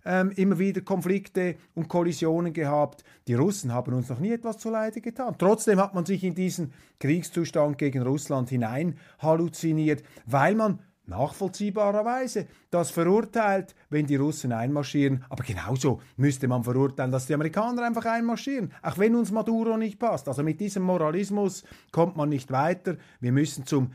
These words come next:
Realismus zurück. Und etwas lernen wir auch an dieser, äh, ganzen unglückseligen, unheilvollen Geschichte. Ja, die Amerikaner, die wissen eben, wie es geht. Die wissen, die können das. Das sind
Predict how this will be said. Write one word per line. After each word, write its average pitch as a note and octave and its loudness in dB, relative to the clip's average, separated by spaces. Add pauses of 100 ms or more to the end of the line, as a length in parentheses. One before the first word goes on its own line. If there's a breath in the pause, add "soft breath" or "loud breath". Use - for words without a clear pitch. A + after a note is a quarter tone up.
(140 loud breath)
Realismus C3+ 2 (340 soft breath)
zurück. D3 4 (200 soft breath)
Und C#3+ 0
etwas G#3+ 2
lernen F3+ 2
wir C3 0
auch D#3 -2 (280 soft breath)
an C3+ -2
dieser, D3+ -2 (340 soft breath)
äh, C#3+ 2
ganzen D3 -2 (140 loud breath)
unglückseligen, D3 0
unheilvollen C#3 0 (300 loud breath)
Geschichte. E3+ 0 (460 soft breath)
Ja, A3 2 (200 soft breath)
die G3 8
Amerikaner, G3 4 (200 soft breath)
die E3+ 4
wissen A3 4
eben, G3 6
wie F#3+ 2
es - -4
geht. G3+ 0 (240 soft breath)
Die F3 4
wissen, A3+ 2
die G3 -2
können A3 4
das. F#3+ -4 (340 soft breath)
Das E3+ -4
sind G#3 0